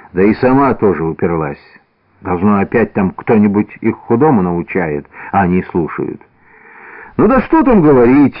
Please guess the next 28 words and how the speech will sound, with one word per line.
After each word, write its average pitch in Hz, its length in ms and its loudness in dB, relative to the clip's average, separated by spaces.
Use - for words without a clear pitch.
коли 139 240 2
прикажу 117 540 2
хорошенько, 165 720 2
по-моему 131 560 2
сделают, 127 640 2
да - 180 -4
только 101 280 0
у 98 80 2
нас 101 240 2
не 87 200 -4
все - 160 -2
еще 92 280 0
готово. 67 500 -10
Когда 117 300 2
с - 40 -2
этим 160 280 2
делом 170 260 4
покончим, 170 640 2
на 117 120 2
радостях 147 480 0
и 131 60 4
объявим 147 480 2
Александру 135 680 0
с - 60 -12
малолетним 120 600 2
сыном, 117 480 0
и 190 100 4
самого-то 190 760 2